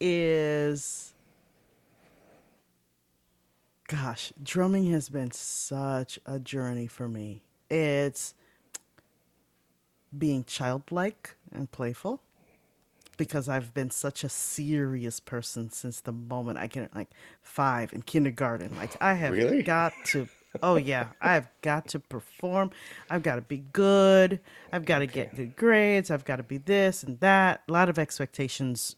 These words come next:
Speaker 1: um, for myself. You know, basically my background and, and, um,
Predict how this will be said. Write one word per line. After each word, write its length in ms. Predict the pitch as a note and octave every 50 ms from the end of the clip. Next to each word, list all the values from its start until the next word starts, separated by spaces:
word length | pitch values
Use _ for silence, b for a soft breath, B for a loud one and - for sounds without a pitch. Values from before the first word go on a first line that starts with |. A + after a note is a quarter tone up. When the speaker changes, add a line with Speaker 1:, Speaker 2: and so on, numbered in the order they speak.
| -
Speaker 1:
um, 200 | B2+ A#2+ A#2+ A#2
for 220 | A#2 - - C3 B2+
myself. 640 | B2 A#2+ A#2+ - - - A#2 - F2+ - - - - _ -
You 60 | -
know, 180 | G3+ F3+ F3 E3+ - _ _ - - -
basically 420 | A#2 B2 - - - - C#3+ C#3
my 160 | C#3 C3 B2
background 640 | A#2+ C#3 C#3+ F3 - - D3 C3 C3+ D3 F#3 G#3 G3 D3+
and, 200 | C3+ C3 C3+ - B B B B B B B B B B B B B B B B _ _
and, 460 | - C#3 C#3 C3 B2+ B2+ B2 A#2+ - C3+
um, 360 | C3 C3 B2 A#2+ A#2 A2 A2